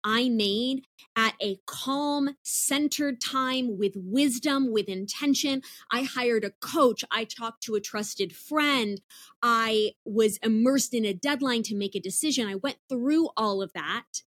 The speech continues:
and I got clear on my goal. So when Joy is saying, "I'm letting these other people," in her review, "I'm letting these other people kinda make me question,"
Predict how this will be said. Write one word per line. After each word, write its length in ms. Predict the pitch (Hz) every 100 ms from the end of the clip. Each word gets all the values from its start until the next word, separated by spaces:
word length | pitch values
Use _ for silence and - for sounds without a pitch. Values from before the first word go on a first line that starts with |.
| _ - -
and 140 | 220 - 240
I 240 | 269 311
got 260 | 294 277 -
clear 380 | - 262 247 -
on 240 | 208 202
my 260 | 202 208 208
goal. 360 | 185 - - _ _ _ _ -
So 280 | - 262 233
when 300 | 233 233 220
Joy 460 | 175 254 277 277 -
is 180 | 214
saying, 520 | 220 247 240 208 196 - _ -
"I'm 120 | 233
letting 280 | 240 240 226
these 160 | 220 190 -
other 340 | 254 277 277
people," 420 | - 208 208 214
in 120 | 208
her 180 | 208 202
review, 440 | 180 196 247 233 202
"I'm 160 | 220
letting 240 | 226 233 233
these 180 | 233
other 260 | 247 254 277
people 640 | - 226 - 208 202 196 196 _ _ _
kinda 220 | - 285 285
make 260 | 262 285
me 200 | 240 226
question," 840 | - - 320 - - - 80 - -